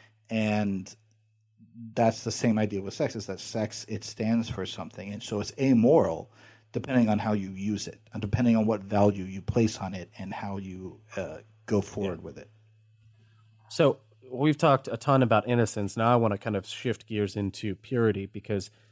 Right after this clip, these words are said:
Speaker 2: then the question becomes, okay, if, if, you know, if you can recapture purity or if you don't lose purity, no one can take it from you, then what is it? You know, not just what is the definition of it, but what is it? And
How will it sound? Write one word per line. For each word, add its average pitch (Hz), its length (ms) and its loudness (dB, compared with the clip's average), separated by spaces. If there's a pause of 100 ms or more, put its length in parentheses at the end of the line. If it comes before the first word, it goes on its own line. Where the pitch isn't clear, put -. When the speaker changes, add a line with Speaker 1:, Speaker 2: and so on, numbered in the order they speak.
(280)
Speaker 2:
then 127 200 6
the 117 80 4
question 113 400 2
becomes, 110 320 -2
okay, 113 260 2
if, 104 160 0
if, - 340 -4
you 107 200 -4
know, 98 160 4
if 95 100 -4
you 113 100 -4
can 104 140 -4
recapture 135 440 2
purity 117 420 0
or 101 40 2
if - 120 -4
you 117 60 -2
don't 104 160 2
lose 120 220 4
purity, 110 340 -2
no 110 100 6
one 104 80 4
can - 100 -12
take 123 160 -4
it 110 80 -2
from 107 160 0
you, 107 80 0
then 104 140 0
what 104 160 4
is 107 160 2
it? 110 180 2 (160)
You 107 60 -8
know, 98 200 2 (260)
not 147 180 4
just 143 160 2
what 120 140 6
is 107 100 2
the 107 40 -4
definition 107 500 2
of 98 120 2
it, 101 140 0
but 110 80 0
what 113 200 2
is 110 140 2
it? 113 100 0
And 104 200 -2